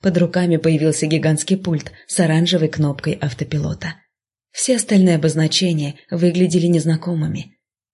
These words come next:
Я беспомощно покосилась на Эльса. "А может, мы в виртуальной гонялки поиграем?"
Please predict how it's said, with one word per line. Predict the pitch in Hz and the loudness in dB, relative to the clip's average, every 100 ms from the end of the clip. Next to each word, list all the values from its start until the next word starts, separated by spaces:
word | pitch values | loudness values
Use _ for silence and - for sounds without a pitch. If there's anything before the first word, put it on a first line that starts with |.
| _ | _
Я | 247 240 | -4 -2
беспомощно | 220 208 175 160 156 170 | -2 -2 0 0 0 -2
покосилась | 127 - 147 - 147 143 | -4 -2 -2 0 -2 -2
на | 160 156 | -2 -4
Эльса. | 151 143 - - _ _ _ _ _ _ _ _ | -6 -6 -8 -10 _ _ _ _ _ _ _ _
"А | 262 | 2
может, | 254 262 254 254 | 4 4 2 2
мы | 254 247 | 4 4
в | 233 | 2
виртуальной | 240 247 233 233 | 0 0 2 2
гонялки | 226 240 269 311 202 | 2 2 2 0 0
поиграем?" | 180 156 160 175 196 185 | 0 0 -2 -2 -4 -8